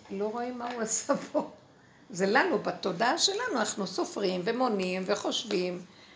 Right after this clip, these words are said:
ומחשבנים, ואז לנו זה נראה, באמת, באמת, אין כלום. ולכן משה רבנו דיבר מהנקודה הזאת, "ואנחנו מה?" הוא אמר, "ואנחנו מה? אתה יודע מה לא עשית בעולם?" ועוד עם כזאת שליחות גדולה, אומר, "זה לא שלי."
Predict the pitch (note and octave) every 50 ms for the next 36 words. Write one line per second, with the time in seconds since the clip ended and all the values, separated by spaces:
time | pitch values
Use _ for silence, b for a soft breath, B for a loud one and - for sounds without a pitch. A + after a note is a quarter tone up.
0 | B B B B - G3 G3 G#3+ A3+ - D4 - E4 E4 C4+ B3+ A3+ F#3+ F#3 F#3+
1 | F#3 F#3+ G3 G#3 G#3+ D4+ A4 A4+ A4 D4 G3 - G#3 G3+ G#3 G#3+ A3 A#3+ B3 D#4
2 | - - - - - - F3+ F#3+ G3 G3+ A3+ B3+ C#4 - - - B3+ C4+ D4 D4+
3 | D#4+ D#4 - - - _ _ _ - A3+ B3 B3 - - - G#3 F#3 F3 F3+ -
4 | - - _ _ _ _ _ - F#3+ F3+ F#3 - - D4 F4+ F4+ D#4+ - - B3
5 | A#3 B3 A3+ G#3 A#3+ B3+ C4 G#3 F3 F#3 E3+ G#3+ G#3 G#3+ A3 G#3+ G#3+ - G#3+ G#3
6 | G3+ G3 G3 G3 E3+ E3+ F#3 F#3 G3+ A3 A3 - - G3+ F#3+ F3+ E3+ E3 - -
7 | - - - B B B B B B B - B3+ D#4 D#4 D#4 F4 F4+ - - -
8 | - - G#4 - - C4+ - A#3 G#3+ F#3+ B3 C4 C#4+ C#4+ C#4+ - C4+ C4 C4 -
9 | D4+ A3 - D4 C4 A#3 G#3+ G3 G3 A3 C4+ D4+ - - - - - - _ _
10 | _ _ _ _ _ _ _ - - _ _ _ G3 F#3+ F#3 E3+ F#3 F#3 - -
11 | G3+ E3 A3+ B3 - - D4+ A3 G#3 - C4 A3 F#3+ G#3+ G#3+ A3 B3 A#3+ A3+ A3+
12 | G#3+ F#3+ G3 G3 G3+ A3+ A3 - - C4 F#3 F3 E3+